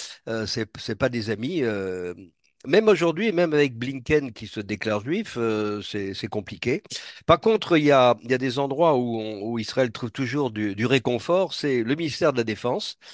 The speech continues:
parce que là, les militaires, euh, savent de quoi ils retournent, euh, ont des relia-, des relations extrêmement étroites avec, euh, leurs correspondants, euh, israéliens. Euh, souvent, le conseiller à la sécurité, aujourd'hui, c'est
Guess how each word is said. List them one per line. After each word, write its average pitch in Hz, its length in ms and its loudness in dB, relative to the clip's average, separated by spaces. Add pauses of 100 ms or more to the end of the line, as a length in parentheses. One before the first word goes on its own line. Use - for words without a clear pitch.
(460)
parce - 120 -12
que - 100 -8
là, 139 120 4
les 117 140 2
militaires, 117 640 2
euh, 101 180 -2 (340)
savent 135 320 0
de 127 80 2
quoi 123 200 2
ils 110 80 4
retournent, 135 540 0
euh, 113 260 0
ont 113 140 -4
des 117 120 0
relia-, 113 460 0
des 107 120 -4
relations 113 380 -2
extrêmement 127 420 -2
étroites 127 400 0
avec, 107 340 -6
euh, 98 60 -2 (580)
leurs 127 160 -4
correspondants, 117 800 -2
euh, 95 60 -4 (420)
israéliens. 117 640 2 (480)
Euh, 143 180 2
souvent, 214 340 4
le 170 140 8
conseiller 190 580 2
à 170 40 2
la 143 120 2
sécurité, 120 800 -2
aujourd'hui, 110 400 -4
c'est 120 200 -2